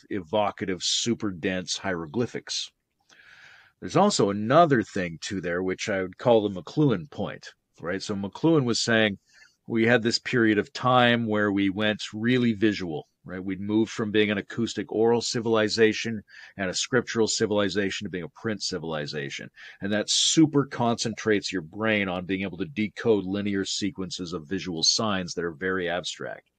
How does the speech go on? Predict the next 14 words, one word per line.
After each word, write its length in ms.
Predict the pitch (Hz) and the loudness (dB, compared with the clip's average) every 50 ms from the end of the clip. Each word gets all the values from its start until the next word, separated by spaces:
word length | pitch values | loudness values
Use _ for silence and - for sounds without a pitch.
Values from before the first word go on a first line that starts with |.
| _ _ _ _ _ _ _ _ _ _ _ - | _ _ _ _ _ _ _ _ _ _ _ -6
And 200 | 87 95 98 98 | -4 -2 0 0
that 100 | 101 98 | 0 0
as 140 | 101 - 107 | -2 -2 -2
we 80 | 104 | -2
move 240 | 110 127 143 147 139 | 2 6 6 6 6
into 220 | 139 123 104 104 87 - - | 6 2 0 -2 -2 2 4
digital, 520 | 147 190 160 127 107 78 73 73 80 - _ _ _ _ _ _ _ _ _ _ _ _ _ - - | 4 4 4 2 -2 -4 -4 -4 -6 -8 _ _ _ _ _ _ _ _ _ _ _ _ _ -6 -2
we 120 | 113 110 | -2 0
get 200 | 92 120 117 - | 2 2 2 2
more 600 | 101 117 117 117 117 117 117 113 110 110 104 98 - _ _ - | 2 0 2 2 4 4 6 6 6 6 4 2 -2 _ _ 0
tactile 800 | - 139 131 143 143 - - 143 131 131 131 139 139 143 131 | 4 6 6 6 4 2 4 6 8 8 10 10 8 8 8
and 320 | 117 113 113 113 107 110 107 | 6 6 4 2 0 0 -2
more 480 | 107 110 110 107 107 107 107 107 113 - | -2 0 2 4 4 4 4 4 2 0
acoustic, 720 | - - - - 170 170 - - - 76 71 - - | -4 -4 0 2 2 2 2 0 -2 -4 -4 -6 -12